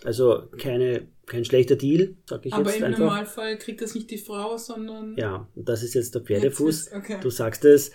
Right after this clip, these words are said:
Speaker 1: Auch das ist einfach ein, ein Zeichen der damaligen Zeit. Also die Dame, die Frau der Gesellschaft hat das Geld nicht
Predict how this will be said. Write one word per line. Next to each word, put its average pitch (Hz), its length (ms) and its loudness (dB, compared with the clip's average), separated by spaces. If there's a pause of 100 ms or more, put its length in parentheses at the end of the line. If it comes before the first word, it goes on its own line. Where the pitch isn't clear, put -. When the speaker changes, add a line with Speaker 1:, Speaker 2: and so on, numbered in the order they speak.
Speaker 1:
Auch 123 200 -2
das 127 260 6
ist 139 200 -2
einfach 123 380 -2
ein, 117 360 -2
ein 117 140 -4
Zeichen 113 380 2
der 117 100 -2
damaligen 113 560 -2
Zeit. 110 320 -4
Also 110 360 -2
die 117 160 -10
Dame, 131 440 6
die 117 100 -2
Frau 120 480 2
der 120 160 -4
Gesellschaft 113 500 -2
hat 113 120 -6
das 117 140 -6
Geld 113 240 -2
nicht 120 380 -4